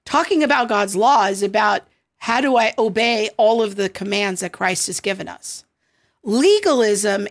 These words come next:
is man-made laws, laws that humans make up that aren't in the Bible. They, there are, isn't even a principle in the Bible. And I make up a law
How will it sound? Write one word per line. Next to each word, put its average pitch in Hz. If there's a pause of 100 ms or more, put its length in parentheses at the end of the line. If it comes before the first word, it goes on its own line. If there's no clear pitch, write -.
is 214
man-made 247
laws, - (560)
laws 294
that -
humans 294
make 190
up - (260)
that 233
aren't 277
in 311
the 320
Bible. 233 (640)
They, 226
there 208
are, 233
isn't 269
even 294
a 285
principle 294
in 160
the 175
Bible. - (540)
And 233 (200)
I 233
make 233
up 349
a 311
law 214